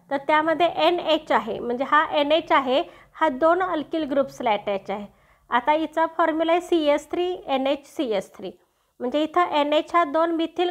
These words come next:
ग्रुपला अटॅच आहे, म्हणून याचं नाव येतं डायमिथिल अमाइन. समजा एन एच हा एक सी एस थ्री आणि एक सी टू एच फाईव्ह याला अटॅच असेल, तर त्याचं नाव येतं इथिल मिथिल अमाइन. म्हणजे जे अल्किल ग्रुप्स आहेत त्याचं नाव लिहितो आपण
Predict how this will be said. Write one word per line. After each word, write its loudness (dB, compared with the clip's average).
ग्रुपला 0
अटॅच -4
आहे, -8
म्हणून -6
याचं -2
नाव 2
येतं 2
डायमिथिल 0
अमाइन. 0
समजा 2
एन 2
एच 0
हा 4
एक 0
सी -4
एस -2
थ्री 0
आणि 0
एक -2
सी -4
टू -2
एच 2
फाईव्ह 0
याला 2
अटॅच 2
असेल, -4
तर -4
त्याचं 0
नाव 2
येतं 0
इथिल 0
मिथिल -2
अमाइन. 2
म्हणजे -2
जे 0
अल्किल 0
ग्रुप्स -2
आहेत 0
त्याचं -2
नाव 4
लिहितो -2
आपण 2